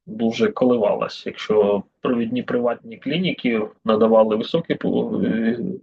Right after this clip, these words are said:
високі послуги, високий рівень послуг, то державні цим похвалитися не можуть раніше, <clears throat> до реформений період. А, і в-, за умови інвестицій і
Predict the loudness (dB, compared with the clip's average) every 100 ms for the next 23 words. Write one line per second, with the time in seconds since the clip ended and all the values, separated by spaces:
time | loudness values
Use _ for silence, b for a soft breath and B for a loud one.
0 | _ -10 2 2 4 0 -2 -8 -6 -4
1 | -2 -2 -2 -4 -6 -4 0 2 2 0
2 | -2 -2 -6 B B B B B 0 4
3 | 6 4 0 -8 -2 -2 0 -2 -2 -4
4 | -4 -6 -8 -12 -12 -10 -2 0 4 4
5 | 4 -2 -6 -6 -6 _ _ _ -6 0
6 | 0 0 -2 -2 -4 -10 -12 B B B
7 | B B B B _ _ _ 0 0 0
8 | -4 -6 -4 -4 B B -16 -16 -4 0
9 | 0 2 0 2 -2 -2 -8 -10 _ _
10 | -4 2 2 2 -4 _ _ _ _ _
11 | _ _ _ _ _ _ -20 B B B
12 | B B B -2 2 2 2 2 0 -4
13 | -4 -2 0 0 -2 -4 -8 -6 -10 -6
14 | -6 -6 -6 -2 0 0 0